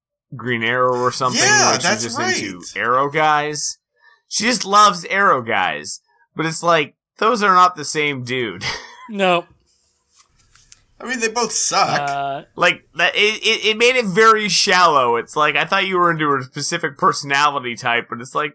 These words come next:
Speaker 1: no, it's not the same guy.
Speaker 3: No.
Speaker 1: It was weird.
Speaker 3: There were, all, I, as I was doing research for this, I was like,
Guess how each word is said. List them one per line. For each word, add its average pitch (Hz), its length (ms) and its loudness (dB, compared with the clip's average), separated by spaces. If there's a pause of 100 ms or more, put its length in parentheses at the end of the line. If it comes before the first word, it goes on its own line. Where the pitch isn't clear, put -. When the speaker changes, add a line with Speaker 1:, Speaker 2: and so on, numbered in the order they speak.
(120)
Speaker 1:
no, - 640 -10
it's 202 100 -14
not 226 360 0
the 226 60 -10
same 269 240 -2
guy. 233 380 4 (600)
Speaker 3:
No. 147 340 -12 (560)
Speaker 1:
It - 40 -10
was 220 100 -6
weird. 233 400 0 (800)
Speaker 3:
There 202 120 2
were, 262 160 0
all, 240 200 0
I, 214 240 -2
as 202 200 0
I 214 60 2
was 190 200 0
doing 196 300 0
research 190 400 -2
for 147 160 -14
this, 123 240 -8
I 147 80 -4
was 135 200 -10
like, 143 260 -10